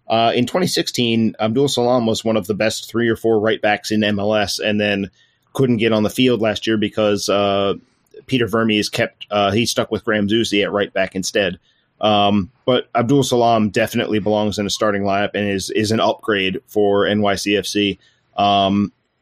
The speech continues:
they added a Norwegian forward, uh, Joe Inge Berget. He's not gonna replace David Villa, but, um, he does give them, uh, some improved depth when, you know, Villa being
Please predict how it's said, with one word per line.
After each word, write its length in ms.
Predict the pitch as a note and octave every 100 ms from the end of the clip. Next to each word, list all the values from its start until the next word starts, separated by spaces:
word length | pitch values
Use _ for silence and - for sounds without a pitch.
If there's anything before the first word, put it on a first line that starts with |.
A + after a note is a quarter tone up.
| -
they 260 | A2 B2+
added 340 | A2 B2+ B2 A#2
a 160 | G#2+
Norwegian 480 | G#2+ G#2+ A2 A#2 A2+
forward, 480 | F#2+ A#2 A2 G#2+ G#2
uh, 180 | G#2 G#2
Joe 220 | G2 A2+
Inge 260 | A2 A2+ F#2+
Berget. 440 | A#2 A2+ B2+ -
He's 160 | A#2 A#2+
not 180 | C#3+ B2+
gonna 320 | B2+ A2 F#2 _ -
replace 460 | G2 - D#3 E3 -
David 340 | G#2+ G#2 F#2+
Villa, 280 | G#2+ G#2 G2+
but, 280 | G#2+ G#2+ - _ _ -
um, 320 | G#2+ G#2+ G#2
he 120 | F#2+ B2
does 260 | B2 A2+
give 200 | G2 A#2
them, 340 | A2 A2 G#2+ G#2+
uh, 540 | G#2 G2 F#2+ F#2 D#2 -
some 260 | - A#2+ A2+
improved 460 | A2 - B2 F#2+
depth 400 | F2+ A2 G#2+ -
when, 460 | G#2+ G#2+ G2 G2+ F#2 -
you 140 | A#2+
know, 140 | G#2
Villa 280 | G2 B2+ A#2+
being 440 | G2+ A2 A2 G#2+